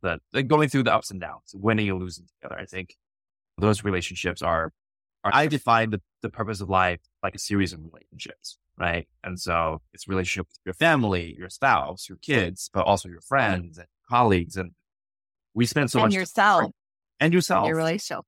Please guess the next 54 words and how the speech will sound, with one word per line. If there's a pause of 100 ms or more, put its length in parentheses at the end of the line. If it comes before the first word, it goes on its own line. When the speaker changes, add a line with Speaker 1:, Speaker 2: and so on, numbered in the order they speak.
(300)
Speaker 2:
yourself. (120)
Yeah. (420)
Speaker 1:
First,
it's (180)
discovery,
you
know, (220)
and
I
think (480)
a
huge
part
of
that
is
your
colleagues.
You
spend
so
much
time
working,
and (560)
I (120)
think
that
the
thing
about
startups
is,
yeah,
you
get
to
choose (100)
who
those
people
are.
And
so (520)
that
to
me
is
what's
cool
about
building
a
startup.